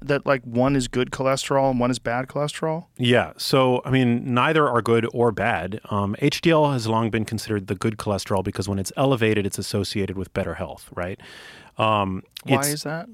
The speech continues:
Speaker 2: Well, it's probably reflective of good health. It's, it's not necessarily causal because they've actually engineered drugs to raise H D L and it does nothing, um, in terms of,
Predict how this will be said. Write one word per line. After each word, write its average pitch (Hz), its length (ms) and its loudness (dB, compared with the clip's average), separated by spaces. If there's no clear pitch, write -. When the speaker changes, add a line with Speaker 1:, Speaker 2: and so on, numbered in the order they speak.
Speaker 2:
Well, 143 180 4
it's 165 120 0
probably 214 380 2
reflective 113 760 0
of 101 140 -6
good 92 160 -4
health. 82 380 -12
It's, - 240 -6
it's - 220 -4
not 151 200 2
necessarily 123 540 2
causal 127 460 0
because 104 360 -2
they've 113 380 0
actually 123 400 0
engineered 113 440 2
drugs 104 420 0
to 95 100 -8
raise 101 440 0
H 117 180 -2
D 101 120 -2
L 107 120 2
and 104 100 0
it 87 60 -6
does 95 220 0
nothing, 98 480 -2
um, 95 280 -2
in 104 80 -4
terms 95 320 -2
of, 87 420 -6